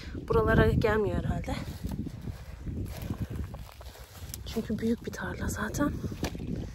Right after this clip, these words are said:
O yüzden vazgeçtim, dediğim şeyden. Çok çilek yok demiştim de. İlerlerde varmış. Biraz erken konuşmuşum. Allah,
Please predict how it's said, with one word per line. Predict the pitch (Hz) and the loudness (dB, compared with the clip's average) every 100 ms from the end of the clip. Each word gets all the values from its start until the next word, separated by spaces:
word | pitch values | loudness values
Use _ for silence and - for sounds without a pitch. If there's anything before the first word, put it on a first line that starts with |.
| - - - - | -8 -8 -2 2
O | |
yüzden | 220 247 240 | 4 8 10
vazgeçtim, | 233 220 208 - 202 | 10 10 8 6 2
dediğim | 196 220 | 6 4
şeyden. | 226 208 202 | 6 4 2
Çok | 214 240 | -2 0
çilek | - 240 - | 4 6 6
yok | 247 - | 4 6
demiştim | 220 - - 262 | 4 4 2 2
de. | 208 - - - - - - - - - - | -2 -4 -8 -10 -8 -6 -2 0 0 -2 4
İlerlerde | 208 196 180 202 | 4 4 2 0
varmış. | 202 175 294 - | -2 -4 -6 -4
Biraz | 208 - - - - | -4 -4 -10 -8 -4
erken | 220 - 226 - | -4 -4 -8 -4
konuşmuşum. | 214 196 - - 190 - - - - - - - | -2 -4 -4 -6 -6 -6 -8 -10 -16 -14 -14 2
Allah, | - 294 | 8 8